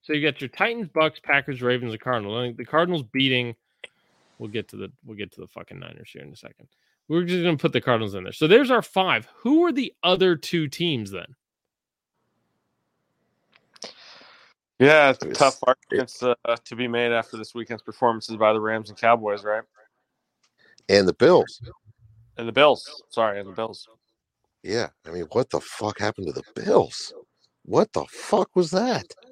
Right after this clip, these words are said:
Speaker 2: Six points.
Speaker 3: What the fuck was that?
Speaker 1: Two
Speaker 2: Nine.
Speaker 1: field goals. Josh Allen got held to two field goals.
Speaker 3: By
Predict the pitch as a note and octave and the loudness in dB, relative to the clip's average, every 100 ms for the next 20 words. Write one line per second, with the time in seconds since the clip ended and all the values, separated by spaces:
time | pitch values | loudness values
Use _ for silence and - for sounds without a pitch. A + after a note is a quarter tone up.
0 | _ - - C3 C3 - - A#2+ F3 - | _ -20 -10 -8 -8 -12 -4 -2 -2 -6
1 | - _ _ _ _ _ _ _ _ _ | -18 _ _ _ _ _ _ _ _ _
2 | - G#2+ B2+ G3+ - E4+ - - C#4+ D#4 | -8 0 4 4 6 4 4 6 4 4
3 | C#4 B3+ C#4 D4 A#3 - _ - _ _ | -4 0 0 0 -4 -10 _ -20 _ _
4 | - G3 F#3+ C#3+ G#2+ F#2+ _ A#2+ C3+ C3 | 0 2 6 4 2 -8 _ -2 4 4
5 | C3 - D3 C3+ A#2+ B2+ A2+ G#2+ F3+ D#3 | 2 -6 -2 0 2 0 -2 -2 -2 2
6 | C#3+ G#2+ G2 - - _ _ _ _ _ | 2 2 0 -14 -20 _ _ _ _ _
7 | _ _ _ _ _ - G#2+ G#2 | _ _ _ _ _ -8 -6 -4